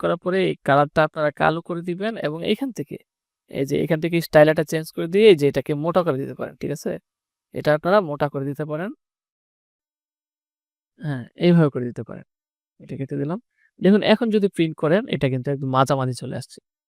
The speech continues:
তো বন্ধুরা, কাজটি খুবই সিম্পল, কিন্তু, আহ, যারা একটু বিগিনার আছে তারা হয়তো এই কাজগুলো করতে পারেন না, এই জন্য এই টিউটোরিয়ালটি বানানো।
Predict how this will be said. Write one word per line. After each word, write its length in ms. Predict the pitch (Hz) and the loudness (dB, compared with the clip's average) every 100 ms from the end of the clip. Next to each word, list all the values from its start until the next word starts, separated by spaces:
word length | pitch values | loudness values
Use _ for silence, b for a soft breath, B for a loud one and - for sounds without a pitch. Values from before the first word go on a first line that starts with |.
| _ _ | _ _
তো 40 | 180 | -2
বন্ধুরা, 240 | 190 208 202 | 0 2 4
কাজটি 340 | 190 - 190 | 4 2 -2
খুবই 200 | 160 185 | -2 -4
সিম্পল, 400 | - 175 - 226 349 - | -2 -4 -2 -2 -4 -8
কিন্তু, 220 | 151 139 147 139 | -8 -2 -2 0
আহ, 240 | 143 135 | -2 -2
যারা 180 | 131 135 | 0 0
একটু 180 | 135 147 | -2 -4
বিগিনার 420 | 143 160 190 190 | -2 2 4 2
আছে 180 | 190 - | 2 -2
তারা 540 | 220 143 123 127 131 - | 2 4 4 2 -2 -6
হয়তো 280 | - 135 143 | -8 -8 -4
এই 60 | 139 | 0
কাজগুলো 300 | 147 135 139 | 2 2 -4
করতে 260 | 185 - 185 | -8 -4 -2
পারেন 220 | 170 160 | 0 0
না, 140 | 185 - _ _ _ _ - | -2 -6 _ _ _ _ -6
এই 120 | 143 | -2
জন্য 200 | 151 143 | -2 2
এই 220 | 143 143 | 4 4
টিউটোরিয়ালটি 480 | - 139 143 139 139 | 4 2 2 0 0
বানানো। 360 | 139 135 135 | -2 -2 -2